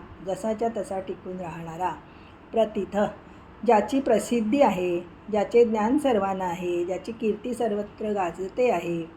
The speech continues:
प्राण, प्राणस्वरूप, प्राणद, जीवन देणारा,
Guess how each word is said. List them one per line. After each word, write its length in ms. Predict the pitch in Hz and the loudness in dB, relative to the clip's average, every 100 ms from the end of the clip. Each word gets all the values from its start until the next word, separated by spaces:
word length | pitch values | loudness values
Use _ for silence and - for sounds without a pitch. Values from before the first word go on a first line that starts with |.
| - - - - - - | -20 -20 -20 -20 -16 -4
प्राण, 420 | 202 190 196 208 | -2 0 0 0
प्राणस्वरूप, 1000 | - - - 196 196 214 214 202 185 185 - - - - | -2 -14 -4 -2 0 -2 -2 0 2 0 -2 -20 -20 -14
प्राणद, 580 | - 202 185 185 175 214 185 - - 202 | -2 0 0 -4 0 0 0 -6 -8 0
जीवन 360 | 208 202 226 | 2 2 2
देणारा, 560 | 208 170 170 170 180 | 2 2 -2 -2 0